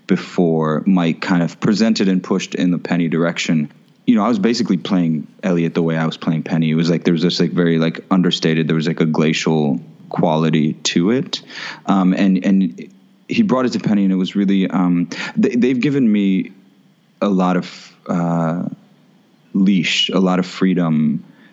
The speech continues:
to bring what I wanted to the character. They've given, um, a lot of breath for me to kind of be the artist I wanna be within that.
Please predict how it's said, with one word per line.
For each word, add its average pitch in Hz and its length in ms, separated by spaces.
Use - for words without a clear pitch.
to 90 640
bring 95 400
what 85 100
I 85 140
wanted 82 440
to 73 600
the 92 80
character. 82 500
They've 76 180
given, 82 460
um, 80 320
a 87 60
lot 85 160
of - 260
breath 82 460
for - 200
me 85 320
to 82 640
kind 95 200
of 87 80
be 95 100
the 85 140
artist 80 320
I 82 100
wanna 82 240
be 78 160
within 80 380
that. 131 300